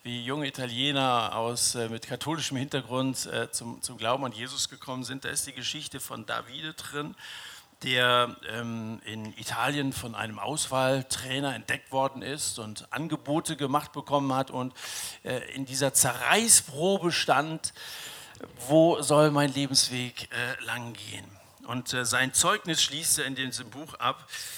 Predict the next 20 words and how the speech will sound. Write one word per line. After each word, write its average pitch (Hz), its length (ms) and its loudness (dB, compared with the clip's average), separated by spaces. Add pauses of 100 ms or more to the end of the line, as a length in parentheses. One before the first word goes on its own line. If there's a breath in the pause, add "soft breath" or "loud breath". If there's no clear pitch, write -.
(120)
äh, - 220 -10
dass 117 260 -2
er 117 360 0
am 113 140 -12
Ende 120 240 -8
sagt, 117 340 -2
"Ich 120 200 -8
bin 131 160 -2
nicht 151 240 -4
der 123 100 -4
italienische 120 640 -4
Superstar 117 600 -4
mit 117 180 -10
der 117 80 -6
Nummer 113 240 -8
zehn 110 420 -2
auf 101 180 -12
dem 107 140 -18
Rücken 104 280 -18
geworden. 107 440 -16